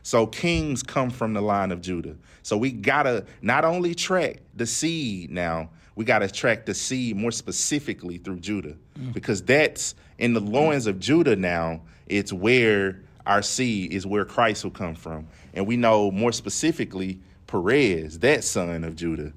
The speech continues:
Speaker 1: And it says also that until Shiloh comes, and the word Shiloh in Hebrew means peace.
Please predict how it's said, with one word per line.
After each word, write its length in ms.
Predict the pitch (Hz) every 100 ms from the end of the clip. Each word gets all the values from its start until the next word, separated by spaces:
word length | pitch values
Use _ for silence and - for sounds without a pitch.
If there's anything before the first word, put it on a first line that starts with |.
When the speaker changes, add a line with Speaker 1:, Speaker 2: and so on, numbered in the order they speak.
| - - - -
Speaker 1:
And 120 | 104
it 80 | 113
says 380 | - 113 107 95
also 640 | 127 147 147 107 98 90 85 - - - -
that 280 | 98 95 87
until 880 | 110 104 - 147 143 135 117 104 92 - - _ - -
Shiloh 640 | - - 151 165 120 95
comes, 720 | - 95 82 78 76 80 - - - - -
and 160 | 101 101
the 80 | 98
word 300 | 117 127 101
Shiloh 640 | - 139 165 131 101 90
in 120 | 95
Hebrew 340 | 98 104 95 95
means 360 | 92 87 82
peace. 540 | - 135 104 69 -